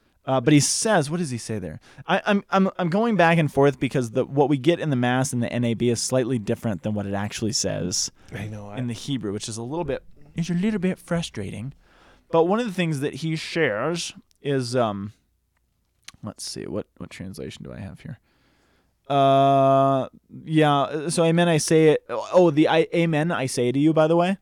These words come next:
Speaker 2: Mm-hmm.
Speaker 1: That's a signal. Whenever you see Jesus saying, "Amen, I say to you," he's introducing a really authoritative statement. He's going to say something really profound. He says it thirty-one times in Matthew.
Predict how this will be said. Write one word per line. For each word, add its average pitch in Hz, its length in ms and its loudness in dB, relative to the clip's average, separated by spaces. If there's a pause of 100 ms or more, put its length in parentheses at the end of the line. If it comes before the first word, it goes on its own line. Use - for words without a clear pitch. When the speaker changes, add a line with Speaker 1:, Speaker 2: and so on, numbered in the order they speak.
(180)
Speaker 2:
Mm-hmm. 113 300 -12
Speaker 1:
That's 170 220 4
a 156 60 0
signal. 143 280 2
Whenever 147 200 2
you 190 160 2
see 170 160 -2
Jesus 127 340 0
saying, 120 320 -2
"Amen, 139 480 0
I 127 180 -2
say 117 260 0
to 127 80 2
you," 170 280 0 (440)
he's 160 200 0
introducing 160 600 4
a 120 80 2
really 139 360 0
authoritative 117 840 2
statement. 92 320 -6
He's 110 140 -6
going 147 240 0
to 135 80 -2
say 127 180 0
something 117 500 -6
really 131 280 0
profound. 98 500 -8
He 117 80 -4
says 151 220 0
it 160 80 -2
thirty-one 127 640 2
times 104 380 -6
in 95 80 -4
Matthew. 80 480 -8